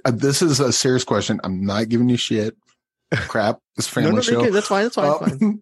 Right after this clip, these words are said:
Speaker 1: <laughs>
Speaker 2: You, you
Speaker 1: but,
Speaker 2: could.
Speaker 1: uh, like, I love Last Voyage of the Dem-, Demeter, and people
Speaker 2: Oh.
Speaker 1: hate it, but I hated Cobweb, and people love it. And there, there's a disconnect between me and, like, the general consensus with these type of movies. I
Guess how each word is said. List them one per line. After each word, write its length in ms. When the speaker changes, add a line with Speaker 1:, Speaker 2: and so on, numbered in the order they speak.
Speaker 1:
<laughs> 120
Speaker 2:
You, 120
you 80
Speaker 1:
but, 240
Speaker 2:
could. 120
Speaker 1:
uh, 140
like, 340
I 160
love 540
Last 240
Voyage 320
of 100
the 100
Dem-, 280
Demeter, 720
and 140
people 260
Speaker 2:
Oh. 40
Speaker 1:
hate 260
it, 260
but 260
I 120
hated 600
Cobweb, 640
and 140
people 340
love 260
it. 240
And 220
there, 200
there's 360
a 80
disconnect 600
between 380
me 180
and, 120
like, 180
the 100
general 380
consensus 720
with 160
these 180
type 200
of 80
movies. 280
I 140